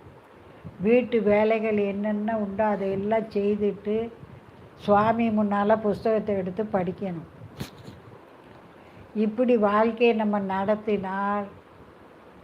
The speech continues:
இறைவன் அருள் கிடைக்கும். அங்க எங்க போய் வம்பு பேசிக்கிட்டு, இங்க உள்ளதை அங்க சொல்லிக்கிட்டு, அங்க உள்ளதை இங்க சொல்லிக்கிட்டு, இப்படியெல்லாம் இருந்தோம்னா நம்ம வாழ்க்கை அவ்வளோதான்.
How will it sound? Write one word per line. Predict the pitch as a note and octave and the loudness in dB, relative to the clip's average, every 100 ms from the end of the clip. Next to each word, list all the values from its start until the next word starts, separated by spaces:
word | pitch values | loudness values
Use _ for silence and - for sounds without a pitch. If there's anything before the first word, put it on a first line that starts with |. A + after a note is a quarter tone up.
| - | -8
இறைவன் | G3+ G#3+ A3+ A3+ A3+ G#3+ | 2 4 6 4 2 0
அருள் | F#3+ F#3 G#3 A3 | 0 0 0 0
கிடைக்கும். | - D#3+ D#3 - - - - - - - - - - - - - - - - - - - - - | -4 -4 -6 -12 -20 -20 -20 -20 -20 -20 -20 -20 -20 -20 -20 -20 -20 -20 -20 -20 -20 -18 -16 -8
அங்க | A3+ A3 | -4 0
எங்க | G#3+ G#3+ A3 | 2 4 4
போய் | A3 A3+ A3 | 4 4 2
வம்பு | G#3 G#3 G3+ G#3+ | 4 2 0 -2
பேசிக்கிட்டு, | G3+ G3+ G3 G3 F#3+ G#3 G#3 | 0 -2 -2 -4 -2 -2 -2
இங்க | G#3 G#3 A3 | -2 0 0
உள்ளதை | G#3 G3+ G3+ G3 | 2 2 0 0
அங்க | F#3+ F#3+ G3+ | -2 -2 -4
சொல்லிக்கிட்டு, | G#3 G#3 G3 G3 F#3 | -4 -4 -4 -6 -6
அங்க | G3+ F#3+ G3 A3 | -6 -6 -4 -4
உள்ளதை | G#3 G3+ G3 G3 - - - - - | -2 -2 -4 -6 -10 -20 -20 -20 -6
இங்க | G#3 A3+ | 0 2
சொல்லிக்கிட்டு, | G#3+ G#3+ G3+ G3+ G#3 | 2 0 2 0 0
இப்படியெல்லாம் | G#3 G3 G3+ G#3 A3+ G#3 | -2 0 0 2 2 2
இருந்தோம்னா | G3+ G#3 G3+ G3+ F#3+ G3+ | 0 0 0 -2 -2 -4
நம்ம | G#3+ G3 F#3+ | -4 -4 -4
வாழ்க்கை | F3+ F3+ F#3+ F#3+ G#3+ | -2 -2 -2 -2 -2
அவ்வளோதான். | F#3 F3 E3 D#3+ E3+ | -2 -4 -6 -8 -10